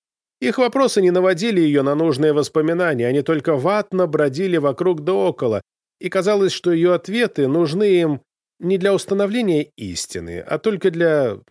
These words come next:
заполнения каких-то нудных бумаг. Опрашивали ее всего пару раз и очень недолго. Но затем Уоррен позвонил и заявил, что хочет встретиться в кафе, чтобы уточнить некоторые детали.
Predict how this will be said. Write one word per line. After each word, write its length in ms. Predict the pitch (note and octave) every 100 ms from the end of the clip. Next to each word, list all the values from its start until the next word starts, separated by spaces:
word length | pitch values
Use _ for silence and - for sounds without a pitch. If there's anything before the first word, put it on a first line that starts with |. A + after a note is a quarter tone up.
| _ _ _ _ _
заполнения 760 | G#2 A2+ C3 F3 F3+ F3+ D3+ B2+
каких-то 440 | C#3 C#3+ - C#3
нудных 440 | C#3 C3 A2 A2+
бумаг. 540 | G2+ B2 F#2+ C#2+ - - _ _ _ _ _ _ _ _ _ _ _
Опрашивали 600 | D#3+ E3 C4 - D3 B2+
ее 260 | B2 A#2+ B2+
всего 400 | - E3+ A3 A#3+
пару 380 | - G#3 G#3 G#3+
раз 260 | A#3 -
и 40 | F#3
очень 340 | F3+ - F3+
недолго. 640 | F3+ C3+ G#2 F2 F2 F2+ - _ _ _ _ _
Но 140 | E3 F3
затем 460 | D#3+ D#3 A3+ F#3+
Уоррен 360 | D3+ E3 D#3 C#3+
позвонил 600 | E3+ C3+ D#3 F3 A#3 F3+
и 80 | C3+
заявил, 400 | C3 D#3 G3 F#3+
что 180 | - D#3+
хочет 340 | G3+ - E3
встретиться 520 | - F3+ D3+ D3 E3+
в 80 | -
кафе, 400 | F3 E3 A#3+ G3
чтобы 340 | - D3 C3
уточнить 540 | C#3+ D#3 D3 F#3+ E3+ D3
некоторые 560 | D3 C#3 B2+ C3+ C3+
детали. 580 | B2 C#3 C3+ E2 C#2+ -